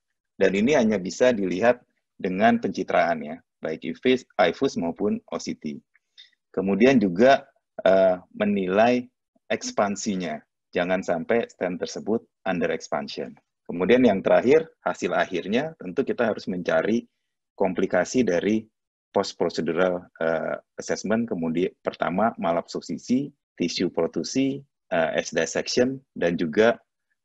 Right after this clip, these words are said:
reference segment disease. Dalam arti stent tersebut jangan sampai di mendaratkan atau di placement pada plaque burden yang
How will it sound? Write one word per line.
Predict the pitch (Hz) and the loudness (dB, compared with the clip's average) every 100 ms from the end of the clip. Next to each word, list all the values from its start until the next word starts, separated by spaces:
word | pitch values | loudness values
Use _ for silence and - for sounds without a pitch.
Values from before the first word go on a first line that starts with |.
| _ _ 87 | _ _ -4
reference | 87 101 101 101 - | -2 2 0 0 -4
segment | 82 87 90 85 | -4 -2 -4 -4
disease. | - - 82 - 73 - - _ - | -12 -10 -6 -4 -6 -8 -12 _ -8
Dalam | 78 78 80 | -4 -4 -4
arti | 76 - 113 117 _ | -8 -2 0 0 _
stent | _ - 87 87 | _ -4 -2 0
tersebut | - - 85 123 | -4 -4 -4 -2
jangan | - 78 78 98 | 0 -2 0 -2
sampai | 104 - 76 95 101 107 _ _ | -2 -6 -6 -4 -4 -4 _ _
di | - 92 85 80 - _ _ _ | -6 -2 0 -2 -6 _ _ _
mendaratkan | - 85 80 78 73 - 95 92 | -8 -2 0 0 0 -2 -4 -2
atau | 78 85 78 | -4 -4 -4
di | 76 76 - - _ _ | -4 -8 -10 -14 _ _
placement | - 82 78 92 101 117 95 | -2 -2 -2 -4 -4 -4 -4
pada | 78 73 82 90 104 _ _ | -4 -2 -2 -2 -4 _ _
plaque | 87 82 - | -2 -2 -2
burden | 76 80 98 | -4 0 0
yang | 90 78 78 | 0 -2 -4